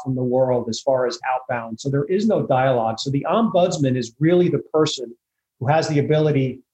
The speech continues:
any problems that come up family-wise or, or things like that, they, they have a direct liaison to the very senior people in your squadron, um, up,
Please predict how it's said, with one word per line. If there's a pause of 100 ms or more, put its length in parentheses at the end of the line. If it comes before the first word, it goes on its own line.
(160)
any
problems
that
come
up
family-wise (140)
or,
or
things
like
that,
they,
they
have
a
direct
liaison
to
the (120)
very
senior
people
in
your
squadron, (180)
um, (380)
up,